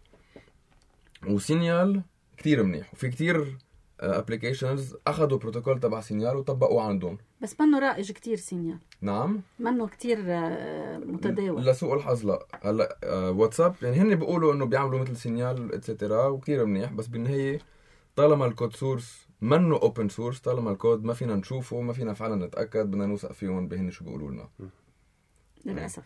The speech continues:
Speaker 2: وغيره من التطبيقات يلي نحن كتير بنستعملها، يعني، في، آه، تشفير او لا؟ بس واتساب؟
Speaker 1: آه، لا، آه، صاروا اكتريتهم عم بيشفروا. لحد علمي بس ماسنجر ما بتشفر شبه بالمره،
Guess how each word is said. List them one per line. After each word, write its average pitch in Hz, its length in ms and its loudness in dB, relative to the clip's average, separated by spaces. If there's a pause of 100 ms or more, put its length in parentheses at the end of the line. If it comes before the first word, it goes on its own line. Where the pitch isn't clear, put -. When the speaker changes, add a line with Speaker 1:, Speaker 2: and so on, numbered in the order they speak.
(440)
Speaker 2:
وغيره 269 460 2
من 214 160 0 (220)
التطبيقات 208 880 -4
يلي 185 160 -4
نحن 208 280 -6
كتير 220 240 -4
بنستعملها، 190 520 -4
يعني، 165 460 -6
في، 254 480 -2
آه، 175 600 -6 (440)
تشفير 226 520 -4
او 185 120 -6
لا؟ 180 220 -6 (120)
بس 185 240 -8
واتساب؟ 180 300 -8 (300)
Speaker 1:
آه، 104 220 -2
لا، 147 340 0
آه، 107 180 0
صاروا 131 320 2
اكتريتهم 156 540 0
عم 127 140 -4
بيشفروا. 131 560 -2 (480)
لحد 123 360 -2
علمي 147 220 4
بس 139 340 0
ماسنجر 117 640 0
ما 107 100 2
بتشفر 107 560 -4
شبه 117 280 -4
بالمره، 95 600 0